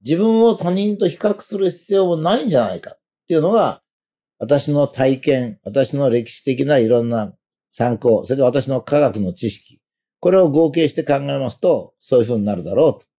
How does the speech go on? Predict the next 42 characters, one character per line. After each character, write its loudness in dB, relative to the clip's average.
と -6
い 0
う -4
ふ -4
う 0
に 0
思 0
っ -12
て -4
い -2
ま -12
す。 -20
ま -2
あ、 -2
こ 2
の 2
今 0
日 -2
の -2
ね、 -4
新 -2
春 -2
の 2
シ -6
リ 0
ー -6
ズ -2
は、 -4
ど 4
う 4
し -8
た 2
ら 2
人 -2
間 -2
が 2
幸 -2
福 -14
に -10
な -12
る -20
か。 -20